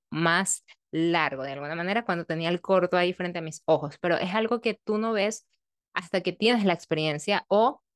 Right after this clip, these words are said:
hasta que un mentor te dice, ¿vale? Porque a veces nosotros vamos como co-, contracorriente o hacia donde está el mercado, pero realmente yendo en contra de nosotros mismos, ¿no? Entonces,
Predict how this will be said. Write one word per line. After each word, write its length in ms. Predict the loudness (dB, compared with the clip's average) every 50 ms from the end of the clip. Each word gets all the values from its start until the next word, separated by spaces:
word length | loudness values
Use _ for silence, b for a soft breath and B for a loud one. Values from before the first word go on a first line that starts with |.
| _ _
hasta 200 | -14 _ -8 -4
que 160 | -2 -2 -2 0
un 200 | 0 0 0 0
mentor 420 | -2 -4 -4 -2 -2 -2 -2 -4 -6
te 100 | -6 -4 -2
dice, 420 | -2 -2 -4 -4 -8 -12 -14 -18 _ _ _ _ _ _ _ _ _ _ _ _ _ -2
¿vale? 200 | 0 2 2 4
Porque 180 | 2 2 4 4
a 60 | 4
veces 160 | 4 2 2 0 0
nosotros 200 | 0 -2 -2 -4 -6 -10 _ _ _ _ _
vamos 360 | -4 0 0 2 2 2 0
como 200 | 2 0 0 0
co-, 160 | 0 -2 -2
contracorriente 960 | 0 0 0 0 0 0 0 2 2 2 2 0 0 0 -2 -2 -2 -4 -4 -4 B B B B B 4
o 120 | 4 4
hacia 300 | 4 4 2 0 0 2
donde 320 | 2 2 2 0 0 -4
está 160 | -4 -4 -4 -4
el 80 | -2
mercado, 520 | -2 -4 -2 0 2 2 4 4 4 2 2
pero 240 | 0 0 0 0
realmente 440 | -2 -4 -6 -6 -6 -6 -6 -6 -4
yendo 340 | -4 -4 -2 -2 -2 -2 -2
en 140 | -4 -6 -8
contra 340 | -6 -6 -6 -6 -4 -2 -2
de 60 | -2
nosotros 400 | -2 -4 -6 -8 -10 -10 -10 -8
mismos, 300 | -6 -8 -8 -8 -10 -8
¿no? 180 | -6 -4 -4 -6 B B B B B B B B -2
Entonces, 640 | 0 2 4 2 2 2 2 2 2 2 0 -4